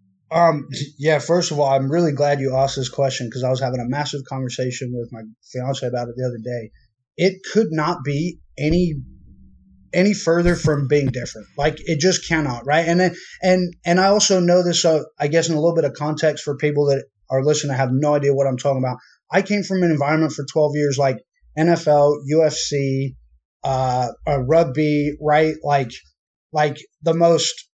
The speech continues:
I don't, lack for a better term, like, masculine, ego-based, right? Like, it's physical violence on a daily basis in a controlled way.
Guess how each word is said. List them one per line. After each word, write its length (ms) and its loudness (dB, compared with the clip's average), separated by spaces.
I 100 0
don't, 180 0
lack 240 2
for 80 -4
a 40 -4
better 200 2
term, 240 2
like, 240 0
masculine, 1160 0
ego-based, 880 2
right? 320 2
Like, 260 2
it's 280 -8
physical 340 2
violence 480 4
on 120 2
a 60 0
daily 300 2
basis 560 0
in 120 0
a 80 2
controlled 580 0
way. 320 4